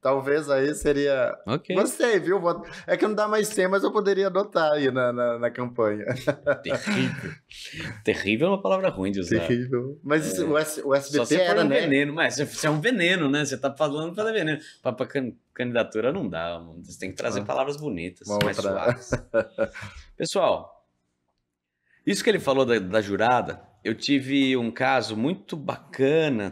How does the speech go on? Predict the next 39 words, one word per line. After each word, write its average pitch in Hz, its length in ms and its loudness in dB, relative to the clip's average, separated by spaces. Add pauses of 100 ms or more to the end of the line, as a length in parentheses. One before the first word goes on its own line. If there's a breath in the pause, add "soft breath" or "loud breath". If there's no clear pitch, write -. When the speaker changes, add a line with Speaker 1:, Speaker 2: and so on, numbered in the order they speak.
Speaker 2:
tal, 139 320 -2
em 120 40 -4
São 117 240 -8
Paulo, 123 520 2
ele 113 100 0
foi 127 160 0
comigo, 120 520 2
até, 135 160 -6
até 135 180 -2
contei 220 320 -4
esse 156 140 -6
caso 135 280 0
aí 127 100 0
do 127 100 -4
dia 127 140 -2
que 131 60 -6
a 131 40 -4
gente 123 100 -8
teve, 123 280 -8
teve 123 180 -6
que 117 60 -12
sair 117 200 -2
de 117 80 -4
madrugada 113 640 0
depois 110 260 -6
de 110 80 -6
ter 110 140 -6
condenado 107 440 -4
o 95 40 -12
cara, 110 400 -2
e 104 40 -4
Speaker 1:
Foi. 104 80 -2
Speaker 2:
o - 40 -6
cara 110 180 0
saiu 110 160 -2
do 113 80 -4
nosso 110 220 -4
lado, 107 420 2
enfim. 120 320 -10